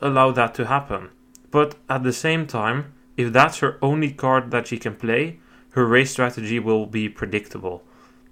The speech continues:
At the moment, I can't come up with a trick that she can pull, but she might be in need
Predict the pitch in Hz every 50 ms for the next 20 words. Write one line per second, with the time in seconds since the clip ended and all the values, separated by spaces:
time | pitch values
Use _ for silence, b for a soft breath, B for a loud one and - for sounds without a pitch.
0 | b b - 135 127 123 131 123 127 135 143 151 156 165 160 - - 127 127 120
1 | - 135 131 131 127 - 131 123 127 127 123 - 127 120 - 113 110 - - 143
2 | 147 147 - - 143 143 - 139 139 - 139 135 - - 151 160 175 180 170 -
3 | B B B B B B B B - 113 123 127 120 - - - _ - - -
4 | - - 139 127 123 123 127 139 147 143 127 120 131 131 131 127 117 117 120 127
5 | 135 139 131